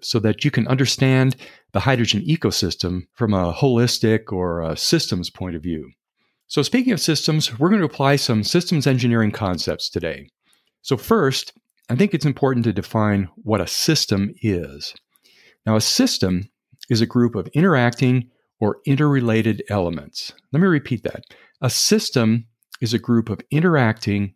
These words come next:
or interrelated elements. So the first thing we have to do is to define which elements to include and which to exclude. Now, we systems engineers call that defining the system's boundary.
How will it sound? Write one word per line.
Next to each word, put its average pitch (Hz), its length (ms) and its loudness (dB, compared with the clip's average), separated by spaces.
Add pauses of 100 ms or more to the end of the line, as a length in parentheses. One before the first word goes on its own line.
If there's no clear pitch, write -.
(140)
or 98 240 -6
interrelated 117 840 2
elements. 90 560 -4 (640)
So 170 80 2
the 151 80 0
first 277 260 0
thing 151 140 2
we 117 120 4
have 104 160 2
to 110 80 0
do 87 420 0
is 123 100 -2
to 139 140 0
define 113 600 0
which 151 280 0
elements 147 400 0
to - 160 -4
include 107 480 -2
and 101 180 -4
which 113 240 -6
to - 180 -4
exclude. - 560 -6 (460)
Now, 120 80 4
we 165 100 4
systems 190 460 0
engineers 98 640 2 (100)
call 113 240 2
that 110 300 0 (160)
defining 131 500 0
the 101 80 -2
system's 98 500 -4
boundary. 85 680 -6